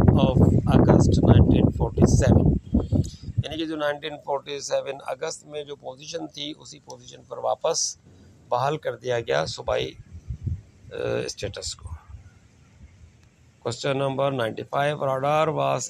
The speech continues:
invented in nineteen thirty-five as a way of locating enemy aircraft। Its intent, inventor was A Frank Morris, B Mortimer Wheeler,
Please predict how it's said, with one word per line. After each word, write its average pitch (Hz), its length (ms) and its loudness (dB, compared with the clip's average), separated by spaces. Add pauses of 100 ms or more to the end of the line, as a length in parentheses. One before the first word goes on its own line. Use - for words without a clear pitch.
invented 143 840 -6
in 143 140 -6
nineteen 127 420 -6
thirty-five 151 580 -2 (440)
as 127 180 -2
a 135 80 -4
way 156 200 -2 (140)
of 156 140 -10
locating 156 580 -6 (100)
enemy 151 400 -4 (200)
aircraft। 123 720 -6 (540)
Its 151 220 -6 (100)
intent, 156 480 -4 (320)
inventor 151 500 -2
was 127 360 0 (720)
A - 20 -2 (720)
Frank 127 260 0
Morris, 156 420 -2 (540)
B 160 100 0 (1800)
Mortimer 151 500 0 (380)
Wheeler, 156 320 2